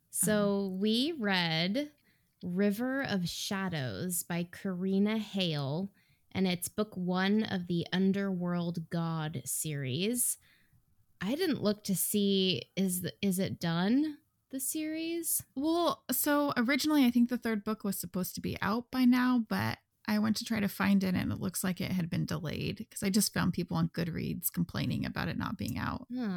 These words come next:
Speaker 1: Oh, all
Speaker 2: feeling
Speaker 1: right.
Speaker 2: like they're being teased.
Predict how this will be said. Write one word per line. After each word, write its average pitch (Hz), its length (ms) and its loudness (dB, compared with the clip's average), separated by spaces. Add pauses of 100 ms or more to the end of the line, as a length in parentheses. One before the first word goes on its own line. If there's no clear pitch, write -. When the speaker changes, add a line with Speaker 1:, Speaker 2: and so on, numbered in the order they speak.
Speaker 1:
Oh, 160 640 -6
all 185 160 -8
Speaker 2:
feeling 180 160 4
Speaker 1:
right. 175 60 2
Speaker 2:
like 180 100 0
they're 185 160 2
being 165 420 0
teased. 175 720 2